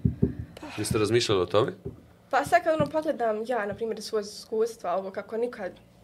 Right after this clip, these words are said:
Speaker 2: nikoga ovdje nema sad od dječaka ili to, kako god već, ono, u srednjoj, ono, da dođem tamo,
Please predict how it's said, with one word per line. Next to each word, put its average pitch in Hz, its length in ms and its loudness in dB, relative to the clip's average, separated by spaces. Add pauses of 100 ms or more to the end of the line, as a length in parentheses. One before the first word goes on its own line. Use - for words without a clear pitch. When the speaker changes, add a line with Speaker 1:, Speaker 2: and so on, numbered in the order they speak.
Speaker 2:
nikoga 220 340 -4
ovdje 202 340 0
nema 202 340 0
sad 196 220 -6
od 190 180 -2
dječaka 202 600 -6
ili 190 100 -6
to, 160 340 -8
kako - 220 -10
god 190 260 -4
već, 233 420 -2 (400)
ono, 226 500 6
u 208 320 2 (200)
srednjoj, 320 420 4
ono, 277 100 2
da 262 100 -2
dođem 269 380 4
tamo, 294 240 0